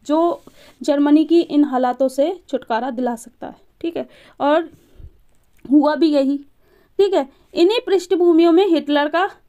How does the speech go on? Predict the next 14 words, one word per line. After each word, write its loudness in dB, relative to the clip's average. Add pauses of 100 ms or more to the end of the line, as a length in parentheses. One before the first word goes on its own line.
जन्म 0
होता -2
है, 0
या 0
फिर -6
कह -6
लीजिए -8
हिटलर -6
का -8 (120)
उदय -4
होता -14
है, -20 (420)
ठीक -2
है। -4